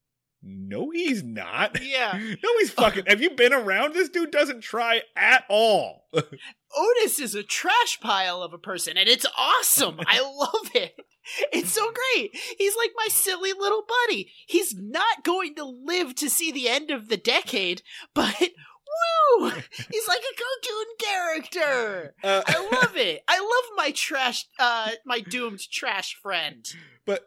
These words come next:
Speaker 1: yeah, so it's like, but I think Aunt Bee, like, these are, I think, really kind of well, they're not new to her character, right? Aunt Bee is always believing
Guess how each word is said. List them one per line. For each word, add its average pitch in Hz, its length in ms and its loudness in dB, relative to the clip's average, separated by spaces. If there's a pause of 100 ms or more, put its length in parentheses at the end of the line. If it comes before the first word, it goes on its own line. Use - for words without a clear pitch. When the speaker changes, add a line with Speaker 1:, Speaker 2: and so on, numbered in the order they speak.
(140)
Speaker 1:
yeah, 190 320 2
so 160 160 -2
it's 156 120 -6
like, 170 300 -6
but 160 220 0
I 175 120 6
think 190 340 -2
Aunt 190 320 4
Bee, 165 400 -4
like, 135 260 -4
these 156 180 -8
are, 143 260 0 (580)
I - 60 -4
think, 269 240 -2
really 202 240 2
kind 143 220 -4
of 104 120 -4 (720)
well, 339 240 2
they're 254 120 -2
not 285 200 -4
new 202 140 -4
to 170 100 -4
her 131 100 -4
character, 117 440 -2
right? 107 240 -6 (280)
Aunt 202 240 2
Bee 208 140 -4
is 175 140 2
always 156 480 0
believing 123 840 -4